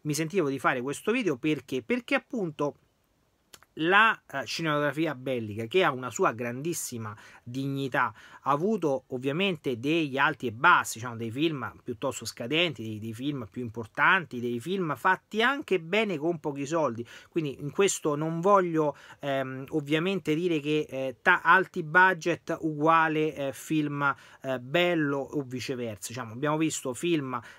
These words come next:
maestosi che sono delle obbro-, cose obbrobriose e dei film fatti veramente con pochi soldi. Pensiamo a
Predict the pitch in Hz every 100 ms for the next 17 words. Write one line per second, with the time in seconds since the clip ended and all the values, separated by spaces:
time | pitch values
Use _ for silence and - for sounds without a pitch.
0 | - 143 151 147 - 190 170 127 127 120
1 | 135 135 - 143 117 117 113 110 123 120
2 | 131 123 143 127 131 143 180 156 156 175
3 | 180 202 156 151 151 175 123 110 143 -
4 | 120 123 147 117 117 123 120 110 160 131
5 | 139 135 131 139 135 98 90 117 107 101